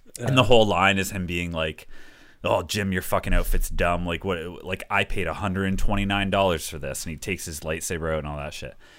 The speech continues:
Speaker 2: We had the Halloween event all around that Halloween episode where he dresses up as the Sith Lord. So I repurposed the asset and just got to basically play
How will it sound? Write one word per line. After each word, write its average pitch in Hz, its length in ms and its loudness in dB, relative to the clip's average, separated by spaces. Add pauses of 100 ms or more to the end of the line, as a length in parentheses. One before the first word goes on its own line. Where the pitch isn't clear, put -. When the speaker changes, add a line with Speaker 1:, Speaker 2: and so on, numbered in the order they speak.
(220)
Speaker 2:
We 170 220 4
had 147 540 6
the 98 120 -4
Halloween 110 460 0
event 80 400 -4
all 104 300 4
around 101 280 2
that 87 140 -4
Halloween 87 400 -2
episode 67 540 -10 (280)
where 101 160 0
he 87 100 -6
dresses 82 320 -6
up 82 120 -6
as 78 60 -12
the 92 80 -10
Sith 208 320 -2
Lord. 80 200 -2
So 110 140 -6
I 98 100 -4
repurposed 110 640 0
the 87 140 -4
asset 76 540 -6
and 92 140 -8
just 92 300 -8 (420)
got 110 260 -2
to 117 80 -6
basically 98 460 -4
play 87 640 0